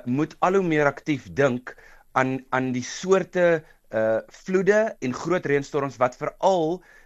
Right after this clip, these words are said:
nie net in sekere maande van die jaar kan gebeur nie, maar, eh, in, in nou ook die, die, die hele jaar lank,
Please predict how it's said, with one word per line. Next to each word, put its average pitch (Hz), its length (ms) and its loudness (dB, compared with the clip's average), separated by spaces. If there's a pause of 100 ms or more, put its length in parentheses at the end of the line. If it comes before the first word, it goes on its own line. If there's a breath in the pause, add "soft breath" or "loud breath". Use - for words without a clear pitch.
nie 143 260 0
net 160 240 -2
in 135 140 -8
sekere 143 380 -4
maande 107 280 -2
van 113 140 -8
die 104 80 -4
jaar 95 280 2
kan 101 180 -6
gebeur 92 380 -6
nie, 131 180 -8
maar, 123 360 2 (400 soft breath)
eh, 139 80 -4 (160)
in, 139 260 -4
in 131 120 -4
nou 143 280 4
ook 160 360 0
die, 123 280 -4
die, 113 460 -2
die 120 140 -4
hele 139 280 4
jaar 104 480 2
lank, 92 300 -4